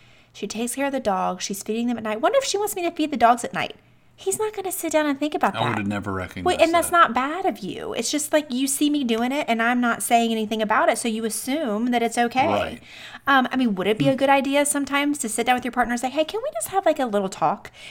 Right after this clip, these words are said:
Speaker 1: Is everything good? Is there anything that you need? Is
Speaker 2: Right.
Speaker 1: there anything that I need to do?" And then the, and then vice versa. We don't always do that. We don't, don't always think to do that, but maybe we should make it a point to do that. Um, because if I sat around and waited for Jeff to read my mind, I could build up some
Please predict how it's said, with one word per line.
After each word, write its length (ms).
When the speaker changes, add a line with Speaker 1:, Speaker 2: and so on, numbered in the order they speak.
Speaker 1:
Is 200
everything 640
good? 340
Is 100
there 140
anything 340
that 120
you 140
need? 420
Is 60
Speaker 2:
Right. 80
Speaker 1:
there 100
anything 300
that 140
I 160
need 160
to 60
do?" 480
And 140
then 120
the, 200
and 100
then 220
vice 240
versa. 540
We 80
don't 160
always 220
do 120
that. 120
We 80
don't, 300
don't 160
always 240
think 260
to 80
do 140
that, 140
but 100
maybe 300
we 80
should 200
make 180
it 60
a 80
point 500
to 120
do 240
that. 260
Um, 500
because 200
if 80
I 140
sat 200
around 220
and 80
waited 200
for 80
Jeff 200
to 80
read 160
my 100
mind, 320
I 120
could 200
build 180
up 140
some 160